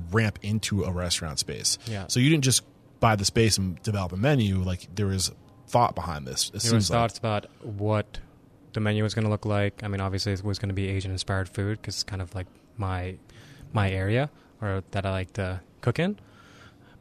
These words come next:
Speaker 2: <clears throat> But, um, rather than just kinda going into it, just trying to test out menu, um, ideas and dishes, um, obviously we knew we had to do noodles in some capacity just because New England
Speaker 1: It's
Speaker 2: loves their
Speaker 1: Gary
Speaker 2: peop-,
Speaker 1: Kim.
Speaker 2: people, yeah,
Speaker 1: Yeah.
Speaker 2: people love their
Speaker 1: <laughs>
Speaker 2: noodles.
Speaker 1: Yeah.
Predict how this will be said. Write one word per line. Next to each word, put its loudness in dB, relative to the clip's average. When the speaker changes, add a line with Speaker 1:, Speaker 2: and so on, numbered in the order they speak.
Speaker 2:
<clears throat> 0
But, 4
um, 0
rather 4
than 4
just -2
kinda 2
going 0
into 2
it, 0
just -8
trying 0
to -12
test 0
out -2
menu, 0
um, -2
ideas 0
and -4
dishes, 2
um, -2
obviously 2
we 2
knew 2
we 2
had 2
to 0
do -2
noodles 0
in -4
some 0
capacity -2
just -8
because -2
New 0
England 4
Speaker 1:
It's 6
Speaker 2:
loves 4
their 4
Speaker 1:
Gary 2
Speaker 2:
peop-, 2
Speaker 1:
Kim. 2
Speaker 2:
people, 2
yeah, 2
Speaker 1:
Yeah. 6
Speaker 2:
people 0
love 6
their 4
Speaker 1:
<laughs> 6
Speaker 2:
noodles. 0
Speaker 1:
Yeah. 4